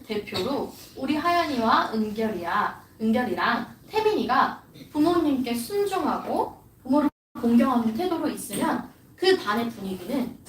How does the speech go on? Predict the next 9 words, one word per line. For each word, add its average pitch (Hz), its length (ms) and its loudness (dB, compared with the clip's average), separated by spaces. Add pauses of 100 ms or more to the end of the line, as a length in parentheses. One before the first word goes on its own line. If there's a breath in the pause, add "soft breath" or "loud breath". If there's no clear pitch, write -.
(100)
우리 233 140 -8
하연이, 359 520 2
은결이, 202 380 -4
태민이를 320 440 -4
통해서 - 540 -6
바뀌게 - 460 -12
될 - 160 -14
거야. - 140 -20 (400)
어. - 240 -10